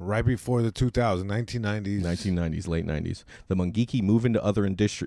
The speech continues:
Speaker 2: industri-, industries, such as rubbish collection, waste management, and construction. They soon dominate criminal racketeering in Nairobi. Public toilets are occupied in the Mungiki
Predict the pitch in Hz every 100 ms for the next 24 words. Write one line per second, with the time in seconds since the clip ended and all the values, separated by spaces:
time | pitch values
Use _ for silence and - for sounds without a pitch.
0 | - - 110 123 - - - 170 156 -
1 | 117 90 - - - 113 110 135 104 131
2 | 170 135 - 98 85 - 82 - - -
3 | 110 117 135 147 120 - - _ 87 87
4 | 104 - 147 127 - - - - - 101
5 | - 135 127 85 107 123 147 156 - -
6 | - 143 151 139 131 135 - 131 127 -
7 | 107 110 117 131 - - - _ - 120
8 | 147 - - 185 202 180 170 - 151 170
9 | 202 - 190 165 156 151 - 117 110 104
10 | 92 101 175 - 180